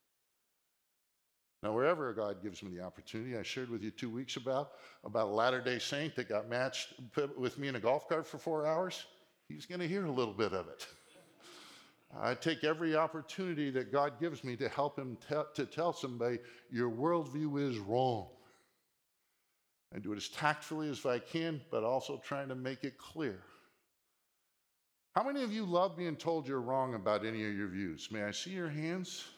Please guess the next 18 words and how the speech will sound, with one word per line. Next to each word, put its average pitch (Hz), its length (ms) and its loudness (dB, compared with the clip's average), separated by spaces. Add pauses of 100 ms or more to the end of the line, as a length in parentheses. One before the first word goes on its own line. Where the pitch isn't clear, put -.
(1800)
Any 185 160 6
of 220 120 0
you? 254 180 0 (4000)
I 123 100 4
tell 160 180 0
you, 135 80 4
I 110 60 4
love 131 220 2
the 104 60 -2
people 110 320 -6
that 98 100 -2
help 110 200 -2
me 110 120 -4
see 110 220 -6
things 101 300 -6
I 95 120 0
don't 92 220 -4
see. - 180 -8